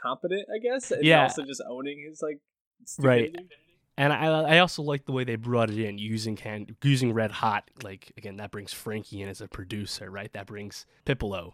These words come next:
Speaker 2: and the mob in, right, as producers and benefactors, right? And we also had a, a, made a ton of sense, but we had a moment where, uh, Candy is propositioned, you know, in the Me Too era. You gotta see, you know, that's what it used to be like. So, so blatant like that, right? And seeing that.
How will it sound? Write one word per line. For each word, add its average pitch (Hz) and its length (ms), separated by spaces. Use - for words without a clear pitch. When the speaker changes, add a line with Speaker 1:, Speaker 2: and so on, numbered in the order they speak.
Speaker 2:
and 104 100
the 101 60
mob 101 380
in, 87 340
right, 95 220
as 95 240
producers 101 500
and 101 80
benefactors, 98 800
right? 107 240
And 104 80
we 107 60
also 123 220
had 110 80
a, 101 100
a, 104 80
made 101 120
a 95 40
ton 107 240
of 107 60
sense, 135 380
but 104 200
we 104 100
had 101 140
a 95 40
moment 101 360
where, 101 240
uh, 92 200
Candy 104 380
is 98 160
propositioned, 107 800
you 95 140
know, 113 160
in 107 100
the 98 60
Me 110 160
Too 127 260
era. 98 220
You 92 60
gotta 98 140
see, - 220
you 107 80
know, 101 80
that's 101 160
what 104 100
it 113 60
used 113 180
to - 60
be 117 140
like. 120 420
So, - 220
so 107 200
blatant 101 560
like 98 220
that, 117 280
right? 107 360
And 107 140
seeing 104 300
that. 113 280